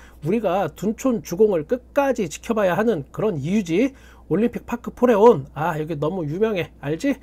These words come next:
둔촌 주공의 분양권 거래 상황이 진짜 중요한 이유가 딱 중간에 있기 때문이야. 앞으로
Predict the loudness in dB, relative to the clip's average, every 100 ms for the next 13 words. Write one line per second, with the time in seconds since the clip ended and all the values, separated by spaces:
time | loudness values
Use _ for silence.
0 | -16 -20 -20 -14 -6 -4 0 0 2 2
1 | 0 2 0 -2 -4 -2 -2 -2 -4 -4
2 | 0 0 2 0 -2 -2 -2 -4 -8 -8
3 | -4 0 0 -2 -4 2 4 4 0 -2
4 | -2 0 -2 -4 -8 -2 -2 -4 -12 -6
5 | 0 2 2 0 -2 -2 0 0 -2 -2
6 | -2 -4 -8 -18 -18 -8 -6 0 2 4
7 | 2